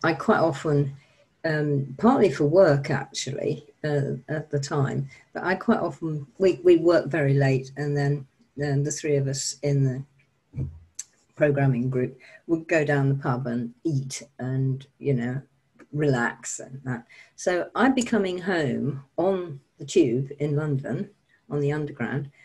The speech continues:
at about midnight, one o'clock, and there can be some very odd people around at that time.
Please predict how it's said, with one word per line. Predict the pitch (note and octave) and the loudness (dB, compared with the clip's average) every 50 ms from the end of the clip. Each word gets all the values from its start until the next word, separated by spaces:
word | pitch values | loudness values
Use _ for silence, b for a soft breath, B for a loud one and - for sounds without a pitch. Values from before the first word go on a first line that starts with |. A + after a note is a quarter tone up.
| b b b b b b - | b b b b b b 0
at | A#3+ C#4 C4 - G3+ | 0 2 2 0 -2
about | G3 F#3+ F#3 F3+ E3+ E3 D3 - - _ _ - | -2 0 0 0 0 -2 -2 -4 -6 _ _ -4
midnight, | - C#3+ C#3 C3+ C#3+ F3 G#3+ B3 B3+ A3 - | 0 2 2 2 4 4 4 4 4 2 0
one | D3+ D#3 D3+ | -2 -2 -2
o'clock, | D#3+ D3+ - D3+ E3 A#3+ F#4 G#4+ - - - - _ _ _ _ _ _ _ _ _ _ _ _ _ _ _ _ _ _ _ _ _ - | -2 -4 -4 -4 -2 -2 -2 -4 -6 -12 -16 -18 _ _ _ _ _ _ _ _ _ _ _ _ _ _ _ _ _ _ _ _ _ 2
and | A3+ B3 B3+ C4+ C4+ D4 | 4 4 6 8 8 6
there | D4 | 6
can | D4 - E4 D#4+ | 4 2 2 2
be | E4+ | 2
some | E4 - - F4+ F4 F4 E4+ - - _ | 2 0 -2 -2 -2 -2 -4 -10 -10 _
very | - A4+ A4+ A4+ A4+ A4 G#4 G4+ | -2 -2 0 0 2 2 4 4
odd | G#4 G#4 G#4 - | 4 2 0 -2
people | - F#4+ F4 E4 F4 - G3+ | 2 4 4 4 4 4 2
around | F#3+ E3 D3 D3 C#3+ B2 A#2+ B2+ C#3 C#3 - _ - | 2 2 2 2 2 0 0 -2 -4 -6 -10 _ -12
at | D3 C#3+ - | -12 -10 -8
that | D#3+ D#3 - - - | -6 -6 -8 -8 -10
time. | - D3+ C3 A#2+ G#2+ G#2+ C#3 | -10 -8 -8 -8 -6 -8 -10